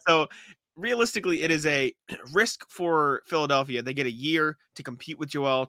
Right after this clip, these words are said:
to convince Pascal to stay, but that is infinitely more talent than you will get anywhere else, <clears throat> in my opinion, probably. I haven't thought about it too much, but that's probably one of the most talented guys you get. And then for Toronto, it's, at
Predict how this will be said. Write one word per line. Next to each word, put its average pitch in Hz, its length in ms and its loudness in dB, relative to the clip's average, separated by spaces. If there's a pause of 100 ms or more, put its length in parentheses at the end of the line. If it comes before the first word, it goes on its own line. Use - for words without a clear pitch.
to 151 100 -12
convince 143 420 -6
Pascal 139 400 0
to 120 80 -6
stay, 120 380 -4 (340)
but 143 180 2
that 156 180 8
is 135 340 0
infinitely 180 540 0
more 139 240 -4
talent 143 420 -6
than 127 140 -12
you 135 80 -8
will 123 100 -8
get 120 220 -6 (160)
anywhere 147 340 0
else, - 360 -6 (120)
<clears throat> - 240 -12
in 156 120 0
my 139 140 2
opinion, 104 320 -10
probably. 120 460 0
I 123 60 0
haven't 131 200 -2
thought 117 140 2
about 110 140 -4
it 82 60 -12
too 120 100 -10
much, 95 160 -12
but 127 80 -14
that's 143 160 -4
probably 151 260 4
one 135 100 -2
of 123 40 -6
the 120 80 -6
most 117 100 -8
talented 117 260 -2
guys 107 180 -6
you 101 60 -16
get. 120 200 -2 (360)
And 156 140 2
then 160 160 6
for 147 240 2
Toronto, 160 460 4
it's, 131 340 0 (840)
at 180 180 8